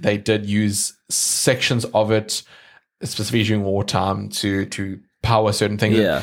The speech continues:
Speaker 1: It, it, it was a safe place to put stuff. So when
Speaker 2: Yeah.
Speaker 1: you're walking through, like, all of a sudden you'll see this really old crusty generator.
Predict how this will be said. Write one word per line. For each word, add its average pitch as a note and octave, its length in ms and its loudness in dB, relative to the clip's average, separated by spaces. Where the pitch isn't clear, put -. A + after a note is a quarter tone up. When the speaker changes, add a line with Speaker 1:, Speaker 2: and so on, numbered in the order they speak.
Speaker 1:
It, - 200 -4
it, - 280 -12
it D3+ 100 2
was D3 80 2
a C#3 100 0
safe D3 320 2
place B2 200 0
to - 100 -8
put G#2 160 -2
stuff. - 340 -8
So C#3 140 0
when D3 80 4
Speaker 2:
Yeah. E3+ 120 4
Speaker 1:
you're F3 40 6
walking D3+ 300 2
through, C#3+ 180 2
like, A2+ 240 2
all A#2 80 2
of A#2 60 2
a - 20 0
sudden A#2 220 2
you'll G#2+ 100 2
see A2+ 140 0
this G#2+ 120 0
really A2 320 2
old G#2 200 0
crusty G2+ 280 -2
generator. F#2+ 600 0